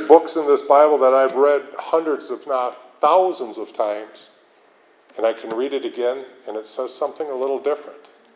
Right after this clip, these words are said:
It speaks to me in a different way because God has a new message in that.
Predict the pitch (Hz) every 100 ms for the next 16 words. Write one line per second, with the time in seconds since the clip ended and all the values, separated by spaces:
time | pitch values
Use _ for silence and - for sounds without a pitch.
0 | - 113 - - 160 156 - 135 127 123
1 | 117 127 - 123 123 147 139 - - 113
2 | - 120 117 113 110 110 107 110 110 110
3 | - 101 95 95 -